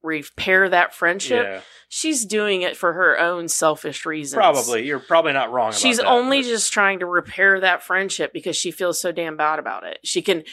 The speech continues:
Speaker 1: absolve her own con-, conscience. It has nothing to do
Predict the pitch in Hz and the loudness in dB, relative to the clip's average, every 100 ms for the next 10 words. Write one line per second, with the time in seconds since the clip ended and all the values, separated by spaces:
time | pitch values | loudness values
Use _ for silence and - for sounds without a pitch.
0 | - - 170 170 156 180 175 165 175 170 | -20 -4 -2 0 4 6 6 4 0 -2
1 | 165 165 151 165 165 - - 160 151 - | -2 -6 -8 -8 -8 -8 -6 -6 -4 -8
2 | 113 151 175 180 180 220 240 208 170 147 | -6 -4 -2 -2 -4 0 2 2 -2 -8
3 | 143 143 131 - | -8 -6 -8 -10